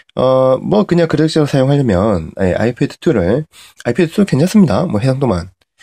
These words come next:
단지 해상도 문제만. 예, 그 픽셀 모양이 눈에 거슬리면, 뭐, 아이패드 투를 추천하고, 아이패드, 아, 뉴 아이패드를 추천하고, 어, 그럼 괜찮다 하면 아이패드 투를 추천합니다. 사실 영화 같은 거 볼 때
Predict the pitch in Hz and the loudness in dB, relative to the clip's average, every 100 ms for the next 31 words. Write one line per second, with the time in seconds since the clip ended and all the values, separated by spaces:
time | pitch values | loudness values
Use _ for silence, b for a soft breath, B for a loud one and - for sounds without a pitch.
0 | B B B _ 110 117 123 147 170 156 | B B B _ -2 -2 0 0 2 0
1 | 98 92 - - _ _ _ _ _ _ | -2 -6 -12 -20 _ _ _ _ _ _
2 | - - - _ _ - 110 110 160 - | -20 -20 -20 _ _ -2 -2 -2 -2 0
3 | 170 135 110 110 104 98 95 143 101 113 | 2 2 2 2 0 -2 -4 -2 0 0
4 | 92 - B B B B B _ 104 104 | -2 -10 B B B B B _ -4 -2
5 | 98 101 _ _ - - 101 107 104 - | -2 -4 _ _ -20 -8 -6 -2 -4 -2
6 | 120 92 - 110 92 80 113 151 _ B | -2 -2 -4 -2 -4 -4 -4 -6 _ B
7 | B B - _ _ _ _ - 101 117 | B B -20 _ _ _ _ -6 -4 -4
8 | - - 92 104 113 98 107 98 - - | -6 -4 0 2 2 2 -2 -2 -6 -6
9 | 87 113 92 - _ b _ - 98 98 | -4 -2 -2 -6 _ b _ -6 -2 0
10 | 98 - 196 - 151 185 104 95 95 87 | -2 -6 -6 -2 0 0 0 0 -2 -4
11 | - _ - 104 143 - 110 131 - 135 | -12 _ -6 -2 -2 -2 -4 -2 -2 -2
12 | - 165 135 - - 104 107 135 113 135 | -2 -2 -2 -4 -4 -4 -2 0 2 2
13 | 170 156 95 - 104 | 0 0 -2 -2 -2